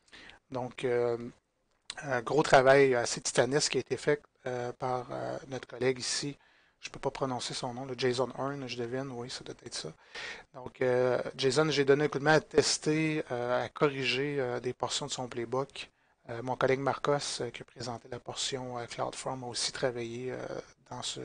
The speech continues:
dans ce playbook-là. Le playbook n'est pas tout à fait parfait encore, il y a encore des, des petits glitches. Euh, s-, on dépend surtout beaucoup, euh, euh, de la vitesse d'exécution du côté Azure, qui des fois,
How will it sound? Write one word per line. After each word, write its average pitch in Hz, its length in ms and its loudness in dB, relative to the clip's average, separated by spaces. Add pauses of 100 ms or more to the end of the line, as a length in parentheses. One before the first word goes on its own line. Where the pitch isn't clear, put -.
(160)
dans 123 100 -8
ce 123 140 -6
playbook-là. 127 520 -6
Le - 460 -6
playbook 151 300 4
n'est - 80 4
pas 180 140 4
tout - 140 -6
à 165 40 6
fait 170 100 2
parfait - 360 4
encore, 165 360 10
il 160 40 8
y - 20 8
a 143 40 8
encore 156 280 8
des, 131 220 4
des 135 120 -2
petits - 200 0
glitches. 143 440 4 (560)
Euh, 127 300 4
s-, - 300 -2
on 127 180 -4
dépend 147 300 4
surtout - 360 -2
beaucoup, 151 540 0
euh, 120 480 2
euh, - 760 -12
de 135 60 -10
la 131 60 0
vitesse 143 260 4
d'exécution 131 560 0
du 135 120 -6
côté 131 380 2
Azure, 127 480 0
qui - 160 -12
des 131 200 -2
fois, - 180 -2